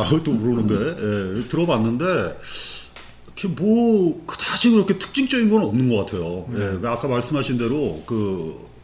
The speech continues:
Speaker 1: 예술적인 어떤 그런 건 없고 전부 다 정치
Speaker 2: 네.
Speaker 1: 까는 건데.
Speaker 2: 네.
Speaker 1: 예. 아, 뭐 어차피 흉한 정치 그거 뭐 얘기하면 뭐해. <laughs> 그렇잖아요.
Speaker 2: 어, 흉한
Speaker 1: 재밌게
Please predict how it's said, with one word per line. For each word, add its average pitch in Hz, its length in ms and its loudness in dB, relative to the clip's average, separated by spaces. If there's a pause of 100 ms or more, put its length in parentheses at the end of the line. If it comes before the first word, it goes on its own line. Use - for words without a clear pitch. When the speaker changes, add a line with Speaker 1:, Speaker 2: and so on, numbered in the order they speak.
Speaker 1:
예술적인 147 640 2
어떤 107 380 -2
그런 107 180 -2
건 123 120 0
없고 104 160 -6
전부 120 180 -6
다 175 100 4
정치 135 300 0
Speaker 2:
네. 120 60 0
Speaker 1:
까는 160 260 2
건데. 117 240 2
Speaker 2:
네. 101 420 -2 (120)
Speaker 1:
예. 78 80 -8 (600)
아, 160 120 -2
뭐 175 440 2 (120)
어차피 180 320 0
흉한 214 300 2
정치 170 360 2
그거 143 140 -2
뭐 143 140 2 (140)
얘기하면 160 380 4
뭐해. 131 200 4
<laughs> 123 280 4
그렇잖아요. 127 520 0
Speaker 2:
어, 107 40 0
흉한 185 340 4
Speaker 1:
재밌게 160 80 4